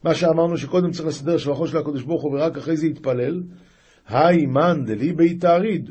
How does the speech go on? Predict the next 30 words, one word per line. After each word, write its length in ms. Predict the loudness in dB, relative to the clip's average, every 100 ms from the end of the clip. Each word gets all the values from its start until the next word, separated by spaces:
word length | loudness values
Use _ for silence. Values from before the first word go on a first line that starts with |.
| -14
ובאי 400 | -10 0 2 4
לצלה 500 | 2 0 0 2 2
הצלותה 460 | 0 0 -2 0 0
ואי 180 | 0 -2
הוא 180 | 0 2
בעכו, 500 | 2 2 0 0 -4
ולא 200 | -2 -2
יכי 280 | 2 0 0
לסדר 340 | -2 0 0 0
שבחא 300 | 0 -2 -2
דמרי 340 | -2 -2 -2
כדקייאות. 760 | -2 -6 -4 0 2 2 -2 -6 _ _ _ _ _
מהי 340 | -4 0 2 0
הוא? 340 | -2 -4 -6 -16 _ _ -10
אבל 160 | 0 0
מה 140 | 4
יהיה 180 | 2 4
הדין 220 | 2 2
אדם 280 | 0 2 0
שאין 220 | 0 -2
לו 100 | 0
עכשיו 240 | 2 4 2 2 -16 _ _ -20 -20 _ -6
ראש 380 | 2 4 4 2
לסדר 360 | -2 0 0
את 80 | 0
השבחים 360 | -2 -4 -4 -4
של 120 | -4
הקדוש 280 | -4 -6 -2
ברוך 240 | -2 -2
הוא? 180 | -6